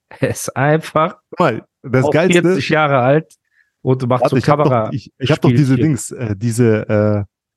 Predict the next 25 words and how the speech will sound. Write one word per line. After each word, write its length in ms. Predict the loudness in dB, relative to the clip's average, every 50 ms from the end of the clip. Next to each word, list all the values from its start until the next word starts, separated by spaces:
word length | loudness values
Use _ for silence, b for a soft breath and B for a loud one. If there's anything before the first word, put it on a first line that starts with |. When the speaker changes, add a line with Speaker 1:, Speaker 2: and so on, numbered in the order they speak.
| _ _ _ _ _ _ _ _ _ _ _ _ _ _
Speaker 2:
äh, 160 | -4 -2 -2 0
äh, 40 | 0
diese 220 | 0 0 0 0
St-, 260 | 0 -2 -6 -10 -10 -10 -8
Center 300 | -2 -2 -2 0 0 -2
Stage 400 | -4 -2 0 0 0 0 -2 -6
auf 180 | -10 -8 -4 0
Mac. 280 | 0 0 0 -2 -4
Guck 180 | -6 -6 -2 0
mal, 160 | 0 2 2
wenn 80 | 2 0
ich 100 | 2 0
nach 140 | 0 -2 0
da 180 | -2 -4 -4
gehe, 260 | -4 -6 -10 -10 -12 -16 _ _ _ _ _ _ _ _
folgt 320 | _ -10 -10 -10 -10 -8 -10
mir 60 | -10
die 80 | -10
Kamera 360 | -10 -10 -8 -8 -6 -6 -8 -10
einfach. 420 | -10 -14 -18 _ -18 -18 -18 _ _ _
<laughs> 120 | -8 -2
Das 140 | -2 -2 0
ist 80 | 0 0
schon 160 | 0 2 2
nice. 460 | 2 2 0 -2 -6 -8 -12 -14 -18